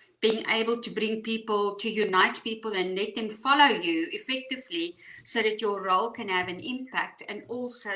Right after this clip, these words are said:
the desired results at the end of the day. So for me, I'm passionate about women leaders because they can make a huge difference by a softer approach. We know all when people speak to us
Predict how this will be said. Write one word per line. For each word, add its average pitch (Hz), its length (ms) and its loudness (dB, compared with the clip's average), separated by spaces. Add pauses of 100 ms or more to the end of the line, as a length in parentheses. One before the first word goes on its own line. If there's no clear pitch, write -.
the 185 100 -8
desired 196 640 -2
results - 540 -4
at - 100 -20
the 190 180 -10
end 185 120 -12
of 180 160 -8
the - 100 -12
day. 202 380 -6 (640)
So 240 540 2 (360)
for 285 180 -8
me, 330 480 -2 (800)
I'm 277 200 -2
passionate 247 560 -2
about 190 360 -6 (120)
women 285 280 -2
leaders 196 540 -8
because 220 320 -6
they 214 120 -4
can 214 180 -8
make 202 200 -4
a 202 60 -8
huge 233 380 -6 (100)
difference 202 560 -2
by 190 500 0
a 208 40 -6
softer 269 640 0
approach. - 720 -4 (540)
We 277 360 2
know 214 380 2
all 214 240 0
when 202 220 -4
people 240 600 -6 (120)
speak - 460 -2
to 202 120 -4
us - 480 0